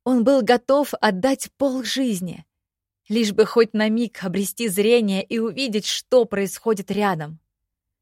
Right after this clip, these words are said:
«Ты ещё кто?» Голос Зиуры переполнился удивлением и недоумением так, что из него даже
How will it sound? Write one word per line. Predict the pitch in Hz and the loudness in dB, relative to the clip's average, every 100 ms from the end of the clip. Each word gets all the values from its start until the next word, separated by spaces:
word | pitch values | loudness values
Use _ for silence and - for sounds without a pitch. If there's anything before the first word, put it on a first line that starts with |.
| _ _ _ _ _ _ _ | _ _ _ _ _ _ _
«Ты | - 76 | -18 -12
ещё | 98 113 101 104 - - 85 98 | -8 -8 -8 -8 -10 -10 -10 -12
кто?» | - - 156 151 139 87 73 - - _ _ _ _ _ _ _ _ _ _ - | -14 -8 -4 0 0 -4 -8 -18 -20 _ _ _ _ _ _ _ _ _ _ -16
Голос | 175 180 190 180 170 | -6 4 6 6 4
Зиуры | 165 185 208 202 160 - _ _ _ _ _ | 0 0 0 -2 -4 -10 _ _ _ _ _
переполнился | 202 190 185 - 220 180 160 151 - 165 | 2 2 0 2 2 2 -2 -2 0 -2
удивлением | 151 170 170 202 226 175 160 - | -2 -2 0 0 0 -4 -8 -8
и | 196 | -4
недоумением | 190 180 214 233 247 214 160 160 165 | -2 2 2 2 0 -2 -2 -4 -4
так, | 226 269 - _ _ _ _ _ | -2 -4 -6 _ _ _ _ _
что | - - 190 | -12 -4 0
из | 185 | 2
него | 196 196 208 | 0 2 0
даже | 180 190 175 190 | 2 0 0 -2